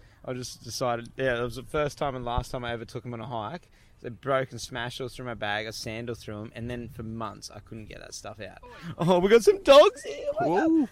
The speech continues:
Speaker 1: Okay, dogs. Okay, okay, continue. We just got. Right, okay, <laughs> yeah, yeah. Okay. <laughs> A couple of dogs just ran up and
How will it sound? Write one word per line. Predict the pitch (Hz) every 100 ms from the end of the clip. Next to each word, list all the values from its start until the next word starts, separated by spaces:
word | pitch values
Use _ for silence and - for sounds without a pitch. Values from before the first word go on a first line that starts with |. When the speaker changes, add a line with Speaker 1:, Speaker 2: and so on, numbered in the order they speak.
| -
Speaker 1:
Okay, | 147 123 120
dogs. | - 135 135
Okay, | 160 156 131 139
okay, | 123 151
continue. | 120 123 135 120 131 180 _ - _ -
We |
just | 117 -
got. | 127 - - - - - - -
Right, | 120 - 123
okay, | -
<laughs> |
yeah, | 143 240 214
yeah. | 208 190 -
Okay. | - 113 - 147 - 196 -
<laughs> | - - - - - - - - 247 226 196 151
A | -
couple | 131 123
of | 110
dogs | 107 107 107
just | 113
ran | 110 113 113
up | 117
and | 113 113